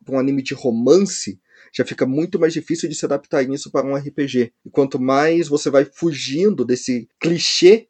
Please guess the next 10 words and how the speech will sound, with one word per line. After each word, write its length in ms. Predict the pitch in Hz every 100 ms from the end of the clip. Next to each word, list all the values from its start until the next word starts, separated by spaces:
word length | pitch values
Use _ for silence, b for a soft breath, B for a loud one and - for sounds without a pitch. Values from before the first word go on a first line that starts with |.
| _
de 160 | 120
anime, 500 | 117 120 196 175 107 - _
ele 760 | - 117 117 135 139 139 139 123
mais 440 | 135 135 160 -
difícil 480 | 147 170 - 202 202
vai 100 | 175
ficando 380 | 175 165 165 170
de 60 |
se 120 | 165 170
adaptar. 500 | 175 - - 127